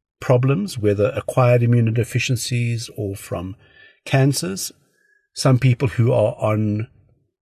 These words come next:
immune modulatory medications. That would be things like steroids or cortisone for diseases, or people with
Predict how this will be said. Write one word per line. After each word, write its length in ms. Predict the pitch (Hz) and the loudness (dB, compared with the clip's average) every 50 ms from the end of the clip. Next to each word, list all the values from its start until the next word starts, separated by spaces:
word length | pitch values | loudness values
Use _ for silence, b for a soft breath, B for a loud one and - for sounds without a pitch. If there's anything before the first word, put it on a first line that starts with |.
| _ _ _ - | _ _ _ -2
immune 420 | - 113 113 117 117 123 131 127 | 2 4 6 6 6 8 6 6
modulatory 760 | 117 110 110 101 - 113 104 104 98 98 - - - 110 104 | 6 4 2 2 2 2 2 2 2 2 0 -2 -2 0 0
medications. 840 | 98 98 101 98 110 - - - 104 98 - - - 117 120 - - | 2 2 0 -2 -2 -4 -2 -2 -2 -2 -2 -4 -6 -8 -12 -12 -6
That 220 | - 113 104 - - | -4 -4 -2 -4 -6
would 120 | 110 - | -10 -10
be 160 | - 110 104 | -8 -8 -8
things 320 | 98 - - 110 101 95 - | -8 -6 -6 -6 -6 -6 -8
like 320 | - 95 - _ - - _ _ _ _ _ _ _ _ - | -10 -10 -12 _ -20 -20 _ _ _ _ _ _ _ _ -10
steroids 640 | - - - - 135 123 120 123 135 160 170 135 - | -6 -6 -2 2 2 4 6 6 4 4 2 0 -2
or 60 | - - | -4 -6
cortisone 600 | - - 139 123 - 139 120 135 127 127 127 120 | -4 -2 -2 0 0 0 0 2 2 2 2 0
for 160 | - - 127 | -2 -2 -4
diseases, 680 | 113 113 120 110 131 127 123 131 123 123 123 120 117 - | -2 -2 -2 -2 0 0 0 0 0 -2 -2 -4 -4 -8
or 120 | - 95 - | -10 -12 -10
people 380 | - - 117 107 - 123 107 101 | -6 -6 -6 -4 -4 -4 -4 -4
with 240 | 104 98 - - | -4 -4 -6 -8